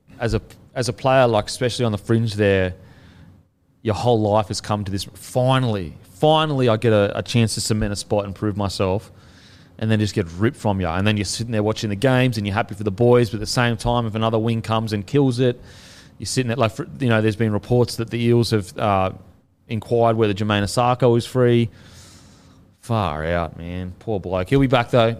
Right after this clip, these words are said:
He'll be back. I always bring up the same, the same example. Look at Tedesco. First couple of years of his career,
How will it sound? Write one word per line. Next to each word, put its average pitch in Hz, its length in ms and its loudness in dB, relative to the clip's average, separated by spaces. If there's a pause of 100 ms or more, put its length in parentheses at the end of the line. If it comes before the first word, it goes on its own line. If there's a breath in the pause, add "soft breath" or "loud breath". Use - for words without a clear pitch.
He'll 131 100 -2
be 123 100 2
back. 113 340 2
I 123 100 4
always 143 480 2
bring 135 200 -2
up 123 160 -2
the 120 60 -6
same, 107 500 0 (680)
the 107 100 -4
same 113 280 0
example. 95 440 0
Look 117 180 0
at 120 60 -6
Tedesco. 95 460 -6
First 120 300 -2
couple 127 220 -4
of 117 60 0
years 113 200 0
of 107 40 -4
his 107 120 -2
career, 113 420 2